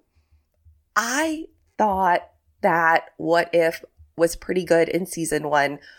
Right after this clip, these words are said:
on changing maybe one plot point and seeing how that, you know, a-, rippled through and affected the rest of the universe. And so maybe if I think very hard, I could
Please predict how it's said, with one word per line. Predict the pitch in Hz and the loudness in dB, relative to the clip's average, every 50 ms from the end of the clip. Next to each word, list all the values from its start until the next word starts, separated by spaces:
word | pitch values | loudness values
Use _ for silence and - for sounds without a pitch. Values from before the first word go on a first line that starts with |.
| _ _ _ _ _ _ - | _ _ _ _ _ _ 0
on | 175 175 190 | 0 0 0
changing | - 175 165 170 165 - 170 165 156 156 151 _ - | -2 -4 -4 -4 -4 -2 -2 -2 -2 -4 -10 _ -6
maybe | 165 160 156 151 156 156 | -4 -4 -4 -4 -4 -6
one | 139 143 143 156 165 160 160 160 160 156 160 180 - _ _ _ _ _ _ _ _ - | -6 -4 -2 0 2 2 2 0 -2 -6 -10 -12 -14 _ _ _ _ _ _ _ _ -12
plot | - - 175 160 165 - - - | -6 -2 0 2 2 0 0 -4
point | - - 156 160 151 147 143 131 - | -10 -6 -2 -2 0 -2 -2 -2 -4
and | 156 156 151 | -4 -4 -4
seeing | - 165 165 156 156 165 | -6 -6 -6 -4 -4 -6
how | 190 165 156 147 143 147 | -4 0 2 2 2 2
that, | 143 151 147 143 143 143 131 - - | 2 2 2 4 4 2 2 0 -4
you | 160 165 | -2 0
know, | 156 143 | 0 2
a-, | - 151 - - _ _ _ - - | 0 0 -2 -4 _ _ _ -8 -2
rippled | 165 170 165 165 156 156 156 - | -2 -2 0 0 -2 -2 -2 -2
through | 156 151 151 147 | -2 0 0 0
and | 147 139 139 | 0 -2 -2
affected | 139 - 143 - - - - | -2 -2 -2 -2 -2 -6 -4
the | - 135 | -2 -2
rest | 143 143 139 - | -2 -2 -2 -4
of | 147 - | -8 -6
the | - 147 | -8 -8
universe. | 139 147 143 143 143 147 143 147 - - - | -6 -2 -2 0 2 2 0 0 -2 -4 -4
And | 160 160 - | -4 -2 0
so | - 175 170 165 - | 0 0 0 0 -2
maybe | 190 208 214 226 233 247 247 240 226 | -6 -4 -2 -2 0 -2 -2 -2 -4
if | 202 - | -4 -2
I | 185 175 | -2 -2
think | - 165 160 - | -2 -4 -4 -4
very | - 147 143 143 139 160 | -4 -4 -4 -4 -4 -4
hard, | 151 143 139 139 135 | -4 0 2 2 2
I | 131 135 | 2 0
could | 143 - 165 160 | -2 -4 -4 -6